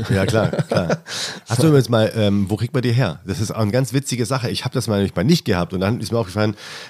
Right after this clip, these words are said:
Speaker 2: äh, wo krieg ich das jetzt her? Weil das war
Speaker 1: Bei
Speaker 2: immer
Speaker 1: But-,
Speaker 2: da.
Speaker 1: bei Butni, an der Tanke.
Speaker 2: Nee, bei Butni, ich denke, du kriegst sogar eine Parkscheibe.
Speaker 1: Klar, du kriegst
Speaker 2: Na.
Speaker 1: auch Eiskratzer.
Speaker 2: Ja, das ja, aber Parkscheiben. Echt jetzt?
Speaker 1: Ich glaube ja.
Speaker 2: Ich hab's auf jeden Fall gesucht und hab, ne, und dann das Lustige war, das ist so ein Produkt, das war immer da.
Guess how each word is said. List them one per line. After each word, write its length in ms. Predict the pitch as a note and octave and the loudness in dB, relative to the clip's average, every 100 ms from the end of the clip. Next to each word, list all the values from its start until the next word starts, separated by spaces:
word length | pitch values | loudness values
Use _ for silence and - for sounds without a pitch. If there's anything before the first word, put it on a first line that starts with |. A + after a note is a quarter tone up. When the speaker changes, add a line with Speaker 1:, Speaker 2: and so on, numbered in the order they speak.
| - _ - | -20 _ -6
Speaker 2:
äh, 100 | F#2 E2 | -4 -2
wo 80 | E2 | 0
krieg 140 | F2+ | 0
ich 60 | F2+ | 0
das 100 | D#2+ | 0
jetzt 160 | - | 0
her? 140 | B2+ F#2 | 2 2
Weil 80 | |
das 120 | F#2+ - | 0 2
war 120 | A2 | 2
Speaker 1:
Bei 60 | A#2 | 4
Speaker 2:
immer 120 | G#2 | 2
Speaker 1:
But-, 80 | A2 | 4
Speaker 2:
da. 180 | C3+ F2+ | 2 2
Speaker 1:
bei 100 | E2+ | 0
Butni, 480 | G2 G2+ G2+ G2 | -4 -4 -2 0
an 60 | F2+ | 0
der 120 | E2 | -2
Tanke. 520 | G2+ G2 F#2+ F#2+ F#2 G2 | -2 -4 -2 -2 -2 -8
Speaker 2:
Nee, 160 | F#2+ A2+ - - _ _ | -8 -6 -6 -12 _ _
bei 100 | - | -6
Butni, 280 | G#2+ A#2 G2+ | -4 0 0
ich 80 | - | 0
denke, 260 | G2+ G2+ | -2 -2
du 100 | G2+ G2 | 0 0
kriegst 140 | G2+ | 0
sogar 140 | G2 G2 | 0 -2
eine 80 | F2 | -2
Parkscheibe. 440 | G2+ - D2+ D2+ | -2 -2 -4 -4
Speaker 1:
Klar, 220 | G2+ A2+ F2+ | -4 -4 -6
du 60 | F2 | -6
kriegst 100 | F#2+ | -4
Speaker 2:
Na. 100 | E2+ | -4
Speaker 1:
auch 120 | - | -4
Eiskratzer. 640 | G2 B2 D#2+ D2 D#2+ E2 - _ _ - | -4 -4 -6 -4 -6 -6 -12 _ _ -4
Speaker 2:
Ja, 200 | G2 E2 | -4 0
das 180 | G#2+ - | 2 4
ja, 140 | E3+ | 2
aber 160 | D#2 D2 | 2 -2
Parkscheiben. 600 | - A#2+ - D2 C#2 C2 _ _ | -2 -2 -2 -6 -8 -10 _ _
Echt 200 | E2 - | -10 0
jetzt? 260 | C3+ C#3 - | 0 -2 -12
Speaker 1:
Ich 80 | _ | _
glaube 240 | - E2+ F#2+ | -6 -4 -2
ja. 180 | E2+ E2 - | -2 -6 -2
Speaker 2:
Ich 100 | A2+ | 0
hab's 80 | C3 | 4
auf 60 | |
jeden 100 | D3 | 6
Fall 80 | C3+ | 6
gesucht 260 | G#2+ C#3 C3+ | 4 0 0
und 80 | |
hab, 120 | A#2 G#2+ | -2 0
ne, 180 | C#3 | -2
und 60 | A2 | 0
dann 160 | A#2+ A#2+ | -2 -2
das 120 | G#2+ | 0
Lustige 320 | E3+ E3+ D3 | 0 0 -2
war, 140 | B2 | 0
das 120 | A#2+ C#3 | 0 0
ist 120 | C3+ | 0
so 80 | A2+ | -2
ein 60 | |
Produkt, 420 | G2+ G2+ E3 - - _ | 0 0 0 -2 -18 _
das 160 | - - | -6 -2
war 120 | B2+ | 0
immer 180 | G2+ - | 2 2
da. 340 | C3 - G2+ | 2 4 2